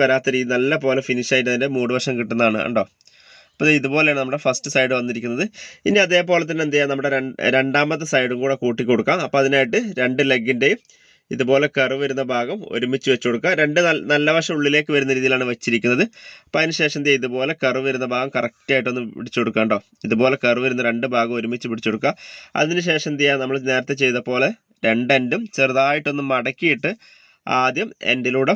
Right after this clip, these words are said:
ഫുള്ളായിട്ട് സ്റ്റിച്ച് ചെയ്ത് കൊടുക്കുക. കണ്ടോ, ഇതുപോലെ just ഒന്ന് മടക്കി കൊടുക്കുക. അതിന് ശേഷം ഇതുപോലെ കറക്റ്റായിട്ട് സ്റ്റിച്ച് ചെയ്ത് കൊടുക്കുക. ഈ ഒരു സ്റ്റിച്ച് കംപ്ലീറ്റ് ചെയ്ത് കഴിഞ്ഞാൽ എന്ത് ചെയ്യാം? നമ്മുടെ ഈ ഒരു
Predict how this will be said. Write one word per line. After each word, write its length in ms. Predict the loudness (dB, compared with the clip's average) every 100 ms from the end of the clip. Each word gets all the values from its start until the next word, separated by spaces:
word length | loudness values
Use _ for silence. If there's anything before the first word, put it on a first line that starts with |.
| 2
ഫുള്ളായിട്ട് 380 | 2 2 0 -4
സ്റ്റിച്ച് 180 | -4 0
ചെയ്ത് 120 | 2
കൊടുക്കുക. 240 | 2 -2 -6 -2
കണ്ടോ, 180 | -2 -2 -6 _ -6 0
ഇതുപോലെ 280 | 4 4 2 -4
just 220 | -2 2
ഒന്ന് 100 | 4 2
മടക്കി 260 | 0 -2 -2
കൊടുക്കുക. 280 | -2 -2 -4 -6 -20 -20 -20 _ -4
അതിന് 180 | -4 0 2
ശേഷം 320 | 2 0 -8 -10 -20 -20 _ -14 -4
ഇതുപോലെ 440 | -2 4 4 4 0 -6 _
കറക്റ്റായിട്ട് 580 | -2 -2 _ 0 0 -4 -10
സ്റ്റിച്ച് 240 | -8 -6 0
ചെയ്ത് 160 | 0 0
കൊടുക്കുക. 260 | -4 -6 -8 _ _ _ _ _ _ _ _ _ _ _ _ -20 _ -4 2
ഈ 40 | 2
ഒരു 80 | 0
സ്റ്റിച്ച് 240 | -4 -2 -2
കംപ്ലീറ്റ് 300 | 0 0 0
ചെയ്ത് 120 | 0 0
കഴിഞ്ഞാൽ 240 | 0 -2
എന്ത് 100 | -2
ചെയ്യാം? 140 | -2 -2
നമ്മുടെ 160 | -2 0
ഈ 20 | 2
ഒരു 100 | 0